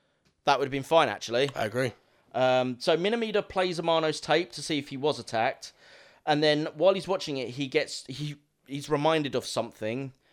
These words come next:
Speaker 1: He opens up a file he's got on it, like a, a, a medical file, which is the guy from nineteen seventy-six. And in there is the second half of the notebook
Speaker 2: Yep.
Speaker 1: that Yuki found. Um,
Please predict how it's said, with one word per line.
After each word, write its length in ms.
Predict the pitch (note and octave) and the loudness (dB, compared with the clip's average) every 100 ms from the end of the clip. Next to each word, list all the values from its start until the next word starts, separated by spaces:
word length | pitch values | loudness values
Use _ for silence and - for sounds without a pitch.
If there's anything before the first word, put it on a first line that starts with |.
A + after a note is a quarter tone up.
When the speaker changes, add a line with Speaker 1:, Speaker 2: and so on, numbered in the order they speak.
| _ _ - | _ _ -6
Speaker 1:
He 160 | C#3 | 4
opens 340 | D3+ E3 F#3+ E3 | 4 4 0 -2
up 140 | - | -4
a 20 | |
file 400 | D3+ - F3+ F3 | -8 4 6 6
he's 360 | D#3 - E3+ C#3+ | 4 -4 -8 -6
got 420 | - C3+ A#2 C#3+ - | 4 6 6 4 0
on 340 | C3 B2+ B2+ B2+ | 0 2 0 -4
it, 120 | C3 | -2
like 260 | B2+ A#2+ B2+ | 0 0 0
a, 600 | A#2 F2 A2+ A2+ A#2 - | 0 2 0 2 -2 -2
a, 60 | - | -6
a 20 | |
medical 380 | B2 C3 B2 A#2+ | -2 -2 -2 -12
file, 440 | - G2+ G2+ A#2 - - - - - | -4 0 0 -2 -8 -20 -20 -16 -2
which 220 | C3 C3 | -2 -2
is 120 | C3 | -6
the 80 | C#3 | -4
guy 260 | - D3+ | 6 6
from 200 | D3+ D3+ | 6 2
nineteen 240 | C3 G#2+ A2 | -2 -2 -6
seventy-six. 840 | - G#2+ G2+ - C3 F3+ - - _ _ _ | -4 -6 -6 0 0 0 -6 -10 _ _ _
And 160 | - A#2+ | -6 0
in 160 | F3+ D#3+ | 0 4
there 200 | C3+ C3 | 6 6
is 140 | B2+ | 2
the 80 | A#2+ | -4
second 400 | - D#3 - D#3+ | 0 0 2 0
half 360 | - D3+ C#3+ - | 2 4 4 2
of 100 | C3 | -4
the 100 | C3+ | -2
notebook 800 | C3+ C#3+ C3+ - G2+ E2 - - _ _ | 2 2 2 -2 -6 -6 -12 -20 _ _
Speaker 2:
Yep. 120 | - A#2 | -6 -4
Speaker 1:
that 180 | G#2 | -2
Yuki 260 | A#2+ A#2+ A#2 | -4 -10 -10
found. 560 | - B2 G2 D#2 D2 - _ - - - _ | -6 -4 -4 -8 -16 -20 _ -20 -20 -20 _
Um, 640 | - A2+ A2+ A2+ A2+ A2+ | -2 2 4 2 0 -4